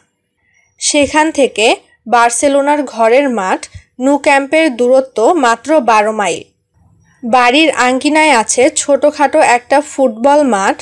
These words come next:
সুইমিং পুল, ইনডোর জিম এবং মেসি ছেলেদের জন্য আলাদা একটি খেলার মাঠ। প্রতিদিন সকালে ঘুম থেকে উঠে বেলেরিক সমুদ্রের নৈসর্গিক দৃশ্য দেখেন মেসি,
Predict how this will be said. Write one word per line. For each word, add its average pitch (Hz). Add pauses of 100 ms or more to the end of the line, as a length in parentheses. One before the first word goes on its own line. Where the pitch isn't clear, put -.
(360)
সুইমিং 311
পুল, 226 (460)
ইনডোর 285
জিম 214 (360)
এবং 262
মেসি 254
ছেলেদের 269
জন্য 220
আলাদা 233
একটি 233
খেলার 214
মাঠ। 190 (760)
প্রতিদিন 262
সকালে 247
ঘুম 240
থেকে 277
উঠে 226 (380)
বেলেরিক 262
সমুদ্রের 262
নৈসর্গিক 269
দৃশ্য 233
দেখেন 226
মেসি, 208